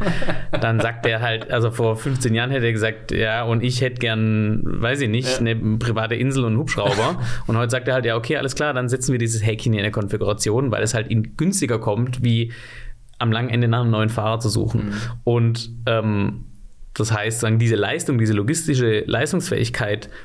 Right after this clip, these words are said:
Speaker 2: zu erhalten mit den sich verändernden Kundenanforderungen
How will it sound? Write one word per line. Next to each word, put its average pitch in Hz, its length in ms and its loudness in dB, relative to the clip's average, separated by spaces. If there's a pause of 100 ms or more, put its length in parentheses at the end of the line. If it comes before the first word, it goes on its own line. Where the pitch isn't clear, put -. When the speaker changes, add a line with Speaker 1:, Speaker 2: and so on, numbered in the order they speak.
(120)
Speaker 2:
zu 110 100 0
erhalten 120 720 0
mit 131 400 -2
den 120 160 2
sich 117 140 2
verändernden 117 440 0
Kundenanforderungen 110 920 0